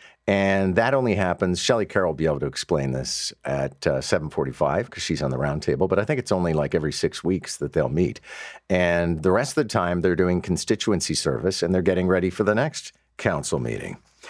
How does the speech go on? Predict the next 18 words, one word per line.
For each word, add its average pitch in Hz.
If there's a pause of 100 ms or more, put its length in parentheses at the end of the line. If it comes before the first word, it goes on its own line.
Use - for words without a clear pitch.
(380)
Um, 87
but 85
one 123
of 151
the 117
significant 107
things 76
that 78
happened 90
yesterday 76
was 85
by 90
a 82
vote 104
of 90
eighteen 107
to -
seven, 113